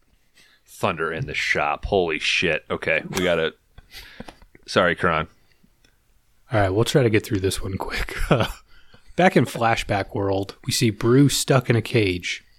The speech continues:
Speaker 3: Spence swims up to him. He's like, "Oh, dude, I'm so happy I found you." Uh, he heard Brew and his brother got captured.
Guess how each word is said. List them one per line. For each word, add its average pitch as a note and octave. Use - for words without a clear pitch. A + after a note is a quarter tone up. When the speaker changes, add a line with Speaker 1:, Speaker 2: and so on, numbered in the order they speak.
Speaker 3:
Spence -
swims A#2
up B2
to F#2
him. F2
He's -
like, G#2+
"Oh, B2
dude, B2+
I'm G#2+
so B2+
happy B2+
I F#2+
found D3
you." G2+
Uh, G2+
he -
heard C#3
Brew D3
and C3+
his G#2
brother A2+
got F#2+
captured. C3